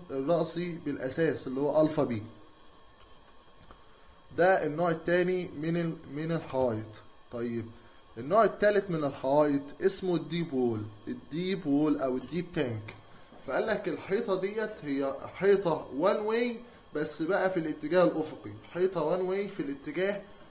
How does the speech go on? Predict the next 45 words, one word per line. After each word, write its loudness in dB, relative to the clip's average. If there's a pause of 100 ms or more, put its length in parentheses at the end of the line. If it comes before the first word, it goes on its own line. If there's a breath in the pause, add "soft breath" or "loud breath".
(140)
الأفقي. -2
الارتفاع -2
ده 2
اسمه -4
ال -2
لونج 0
أو 0
ال -4
اتش، -4 (120)
ودوت 0
ال -4
ال 2
شورت، 2 (520 loud breath)
فتطلع 0
ال -4
ال 4
لونج 0
على 0
ال -2
ال 4
شورت -2 (440 loud breath)
أكبر 0
من -4
أو -2
يساوي 0
اتنين، -6 (120)
إذا -2
هي -4
وان 0
واي -4
بس -6
في -10
الاتجاه 0
الأفقي. -2 (520 loud breath)
طب -6
احنا -4
اتفقنا -2
يا -2
جماعة 2
إن -6
أي -2
حمل -2
في -10
الاتجاه 2
الأفقي، 0